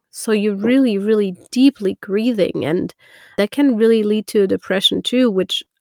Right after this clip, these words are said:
I found myself in that in the third year of being in California. And then it was really, really a hard thing to,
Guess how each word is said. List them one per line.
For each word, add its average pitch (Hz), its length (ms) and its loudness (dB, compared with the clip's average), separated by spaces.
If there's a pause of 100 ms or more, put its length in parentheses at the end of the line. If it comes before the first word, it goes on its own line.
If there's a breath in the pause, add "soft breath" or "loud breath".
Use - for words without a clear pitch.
I 247 160 0
found 226 300 2
myself 202 360 0
in 220 140 -2
that 180 220 -2 (260)
in 208 120 0
the 202 100 0
third 196 320 -4
year 202 140 0
of 196 120 -8
being 196 200 -2
in 190 100 -4
California. 233 580 -2
And 175 160 -2
then 190 160 -4 (1120 loud breath)
it 220 100 2
was 226 260 6
really, 226 400 2
really 226 300 4
a 208 100 2
hard 202 360 0
thing 202 320 2
to, 196 180 -2